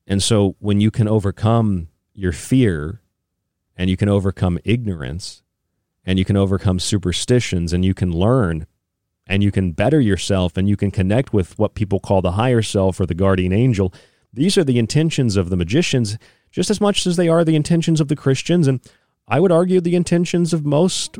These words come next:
religions. I mean, Buddhist, it's very similar, if not identical, just different ways to look at things, different symbols.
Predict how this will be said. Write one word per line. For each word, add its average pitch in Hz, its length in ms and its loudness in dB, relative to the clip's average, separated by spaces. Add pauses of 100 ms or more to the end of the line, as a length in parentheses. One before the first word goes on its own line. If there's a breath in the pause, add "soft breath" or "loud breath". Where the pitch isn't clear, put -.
(140)
religions. 139 680 0
I - 60 -8
mean, 107 260 -2
Buddhist, 127 640 0 (280)
it's 123 260 -4
very 170 300 2
similar, 165 400 0
if 98 100 -2
not 123 140 0
identical, 120 420 0
just 104 220 -4
different 113 240 -2
ways 107 180 0
to 101 60 -6
look 104 160 -2
at - 80 -12
things, 107 200 0
different - 280 -4
symbols. 113 480 -4